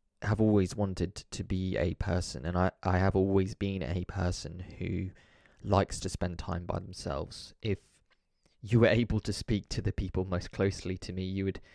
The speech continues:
you, they would tell you that, I, I mean, I remember this story when I was a kid, and my mum always tells me it, is I was at, I was in school, and the teacher called my mum in, and she said, you know, "Orn's,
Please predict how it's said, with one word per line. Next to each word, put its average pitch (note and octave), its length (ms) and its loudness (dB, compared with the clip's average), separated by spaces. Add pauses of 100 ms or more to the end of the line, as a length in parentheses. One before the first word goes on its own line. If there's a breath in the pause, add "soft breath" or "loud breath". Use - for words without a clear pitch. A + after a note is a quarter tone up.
(640 loud breath)
you, G#2+ 220 -2
they G#2+ 180 2
would G#2 160 2
tell G2+ 160 2
you G2 180 2
that, F#2 300 0 (400)
I, F#2+ 320 -4 (160)
I G#2+ 80 2
mean, F#2+ 220 2
I G2 60 4
remember G2 260 2
this F#2+ 160 -4
story G2 420 2
when F#2+ 160 2
I F#2+ 100 4
was F#2 160 2
a G2 60 -6
kid, F#2+ 360 -2
and - 260 -8
my F#2+ 140 0
mum F#2 180 2
always F#2 280 0
tells F#2+ 300 -2
me F2+ 160 -2
it, - 160 -6
is F2+ 300 -2 (800 soft breath)
I G2 60 4
was F#2 160 6
at, - 400 -4
I A2 40 4
was G2+ 120 8
in G2 100 0
school, F#2+ 560 0
and F2 640 -4 (720)
the F#2 140 -2
teacher A2 340 -6
called G2 200 -4
my F2+ 80 0
mum F#2+ 240 0
in, F2+ 160 -6 (200)
and F2 520 -6
she - 180 -12
said, F2+ 460 -4 (920 loud breath)
you A2+ 120 0
know, F#2+ 180 4
"Orn's, G2+ 680 -2